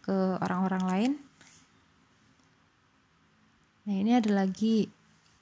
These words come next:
eh, bisa buat kerajinan. Nah, bagi yang suka kerajinan tangan, nah ini ada waktu buat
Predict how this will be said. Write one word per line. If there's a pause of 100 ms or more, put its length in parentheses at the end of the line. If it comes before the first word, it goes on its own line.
(1080)
eh,
bisa
buat
kerajinan.
Nah,
bagi
yang
suka (560)
kerajinan
tangan, (880)
nah
ini
ada
waktu
buat